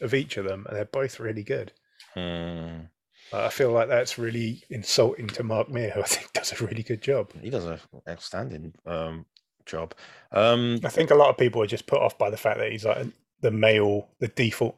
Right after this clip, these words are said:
Speaker 1: male Shepard is just, like, a very generic bald space marine guy, and they feel like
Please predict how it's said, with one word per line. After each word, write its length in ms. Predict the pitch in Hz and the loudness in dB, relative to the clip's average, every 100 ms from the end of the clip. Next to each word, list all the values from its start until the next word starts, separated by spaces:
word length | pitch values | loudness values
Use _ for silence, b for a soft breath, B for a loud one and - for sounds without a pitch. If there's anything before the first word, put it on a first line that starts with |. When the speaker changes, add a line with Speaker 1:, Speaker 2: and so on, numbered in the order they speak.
| 117 | 0
Speaker 1:
male 280 | 104 101 104 | 4 4 2
Shepard 360 | - 113 104 | 0 0 -2
is 140 | 101 - | -6 -6
just, 180 | 110 | -2
like, 140 | 104 101 | -2 -2
a 60 | |
very 260 | 101 101 101 | 0 0 0
generic 580 | 110 104 98 98 - - b b b _ | -4 -2 0 0 -2 -14 b b b _
bald 240 | 113 104 - | -2 -2 0
space 340 | - 110 - | 2 2 2
marine 320 | 110 101 101 | 2 2 0
guy, 360 | 98 101 101 98 | 0 0 0 -8
and 160 | - 104 | -8 -6
they 140 | 101 | -6
feel 320 | 101 - 101 101 | -6 -2 0 2
like 200 | 101 | 0